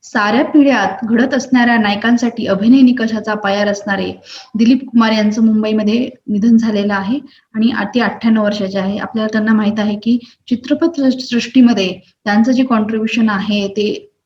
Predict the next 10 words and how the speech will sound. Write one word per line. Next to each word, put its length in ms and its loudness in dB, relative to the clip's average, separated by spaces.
अतुल्य 440 2
आणि 160 0
अनमूल्य 440 0
आहे. 240 0
त्यांना 180 0
पद्मवि-, 680 2
विभूषण, 520 0
पद्मभूषण 680 -2
अशा 240 -4
अनेक 280 2